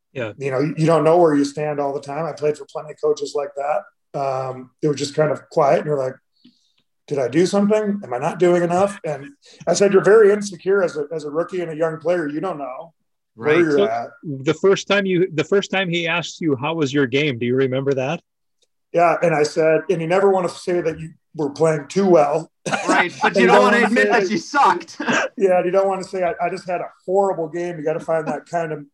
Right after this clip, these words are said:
Speaker 2: that middle. And he'd always be like, "So, so rate your game out of, out of three. Really good, two, or are you a one?" And I was like, "Eh, m-, maybe like a two, two and a half, something like that." And he goes, "Oh, you think so?" And I'm like,
Speaker 3: <laughs>
Speaker 2: "Oh, you think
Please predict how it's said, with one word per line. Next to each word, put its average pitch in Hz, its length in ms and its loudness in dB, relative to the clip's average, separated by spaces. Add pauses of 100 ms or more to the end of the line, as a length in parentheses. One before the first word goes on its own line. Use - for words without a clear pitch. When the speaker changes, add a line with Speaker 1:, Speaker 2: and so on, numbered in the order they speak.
Speaker 2:
that 151 180 0
middle. 175 300 4
And 147 80 -6
he'd 170 120 -2
always 165 220 2
be 151 100 -6
like, 143 180 0 (500)
"So, 170 400 -8
so 165 180 -4
rate 214 180 2
your 214 100 -2
game 185 260 0
out 156 120 2
of, 147 100 -4 (220)
out 165 120 2
of - 140 -12
three. 151 240 -6 (120)
Really 185 260 2
good, 214 360 0 (160)
two, 208 480 -2 (200)
or 151 120 2
are 151 40 0
you 160 180 2
a 143 40 4
one?" 151 280 2
And 127 120 -8
I 139 60 -2
was 135 160 -6
like, 135 160 -12
"Eh, - 160 -4 (120)
m-, 247 160 -12
maybe 285 220 2
like 262 140 4
a - 40 -2
two, 202 460 2 (400)
two 185 140 2
and 165 80 2
a - 20 0
half, 170 400 -2
something 170 240 -4
like 165 140 -4
that." 175 180 2
And 156 80 -6
he - 20 -4
goes, 143 160 -4
"Oh, 349 140 -4
you 277 120 0
think 220 200 -4
so?" 131 300 -6 (420)
And 587 280 0
I'm - 120 4
like, - 180 2 (220)
Speaker 3:
<laughs> 587 220 -12
Speaker 2:
"Oh, 523 200 0
you - 180 -8
think 202 280 -12